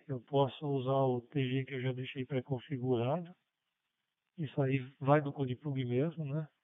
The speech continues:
Esse aí eu não consigo mudar, a não ser selecionar outro e, e ele vai assumir o outro que eu selecionar. Mas na memória ele fica com aquele antigo lá.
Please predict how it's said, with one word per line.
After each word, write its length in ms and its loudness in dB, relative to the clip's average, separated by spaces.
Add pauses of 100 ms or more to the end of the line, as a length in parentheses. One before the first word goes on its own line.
(360)
Esse 220 -8
aí 60 2
eu 80 4
não 120 2
consigo 400 -2
mudar, 400 0 (840)
a 80 0
não 140 0
ser 280 4
selecionar 540 6
outro 440 6
e, 460 2
e 80 8
ele 160 6
vai 160 6
assumir 320 2
o 80 6
outro 220 2
que 80 -6
eu 40 -4
selecionar. 640 0 (920)
Mas 180 -4
na 140 -2
memória 480 0
ele 100 0
fica 320 -4
com 140 -4
aquele 260 0
antigo 480 0
lá. 120 -4